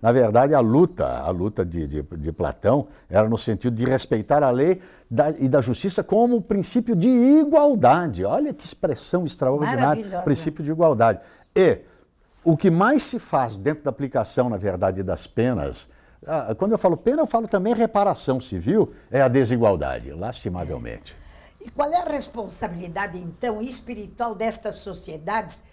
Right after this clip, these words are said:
Speaker 2: perante estas leis tão absurdas?
Speaker 1: Dona Nena, meus queridos amigos, no livro Céu e Inferno, tão pouco lido no meio espírita, lastimavelmente,
Speaker 2: É.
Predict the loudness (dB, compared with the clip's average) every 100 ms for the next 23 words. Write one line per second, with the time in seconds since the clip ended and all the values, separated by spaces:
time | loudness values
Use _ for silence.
0 | -20 -12 -4 -4 -4 -6 -6 -8 -6 -10
1 | -10 -12 -8 -8 -8 -16 -12 -10 -10 -12
2 | -16 -18 -20 -20 -20 -20 -20 -20 -20 _
3 | _ _ _ _ _ _ 0 4 4 4
4 | 2 0 -4 -12 -20 -20 -20 -20 _ -12
5 | -4 -4 0 2 2 2 -2 -2 -6 -12
6 | -20 -20 _ _ _ -20 -20 _ _ -12
7 | -4 0 4 8 6 6 0 2 2 2
8 | 0 -4 0 2 2 0 -8 -2 0 0
9 | 0 2 2 2 -2 -2 0 0 0 0
10 | 0 0 -2 -8 -6 -6 -4 -2 -2 -4
11 | -6 -4 -2 -2 -2 -4 -6